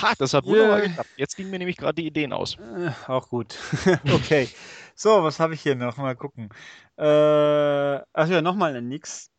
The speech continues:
Speaker 2: Tatsächlich. Nämlich, es verdichten sich jetzt wieder mal, es gibt neue Indizien, dass als Datenträger, äh, Module, respektive Speicherkarten im Gespräch sein könnten.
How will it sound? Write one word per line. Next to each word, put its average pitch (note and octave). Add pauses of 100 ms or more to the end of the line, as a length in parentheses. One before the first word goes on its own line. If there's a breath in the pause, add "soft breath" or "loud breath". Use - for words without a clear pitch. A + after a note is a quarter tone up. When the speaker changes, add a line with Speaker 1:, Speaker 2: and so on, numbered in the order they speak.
Speaker 2:
Tatsächlich. D#3
Nämlich, F3
es F3 (220)
verdichten -
sich F#3
jetzt F3+
wieder F#3
mal, E3+
es D#3
gibt E3+
neue F3
Indizien, F#3+
dass E3+
als D3
Datenträger, C#3
äh, -
Module, D3
respektive C3+
Speicherkarten B2+
im B2+
Gespräch B2
sein A2+
könnten. A#2+